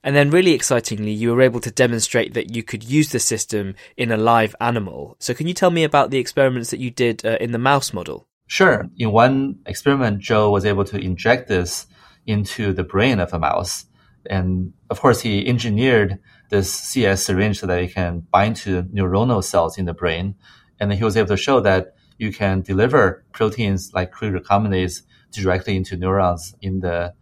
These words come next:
Speaker 2: injection site.
Speaker 1: So this seems like a really promising first step. What kinds of things are you hoping to achieve in the coming years, and what sorts of experiments are you interested, uh, in running to, to develop this?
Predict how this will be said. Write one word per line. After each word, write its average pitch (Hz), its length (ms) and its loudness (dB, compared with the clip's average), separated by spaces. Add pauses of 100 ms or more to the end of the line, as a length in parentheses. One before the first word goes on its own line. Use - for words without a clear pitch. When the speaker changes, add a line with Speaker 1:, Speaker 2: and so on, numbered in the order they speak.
Speaker 2:
injection 92 380 -8
site. - 280 -10 (440)
Speaker 1:
So 156 180 4
this 175 180 4
seems 156 240 2
like 135 140 0
a 127 60 2
really 120 280 2
promising 104 760 0
first 104 420 -2
step. - 480 -4 (300)
What 151 380 0
kinds 180 360 0
of 147 80 2
things 135 400 2
are 120 60 2
you 117 200 -2
hoping 117 360 0
to 107 120 -2
achieve 104 380 -2
in 101 100 -4
the 92 80 -8
coming 98 380 -6
years, 98 320 -4
and 113 140 -2
what - 140 0
sorts 131 220 0
of 113 60 -6
experiments 107 640 0
are 101 60 -2
you 104 160 0
interested, 104 580 -6 (300)
uh, 113 60 0
in 110 300 -2
running 110 340 0
to, 98 260 -6
to - 160 -8
develop 101 400 -4
this? - 320 -14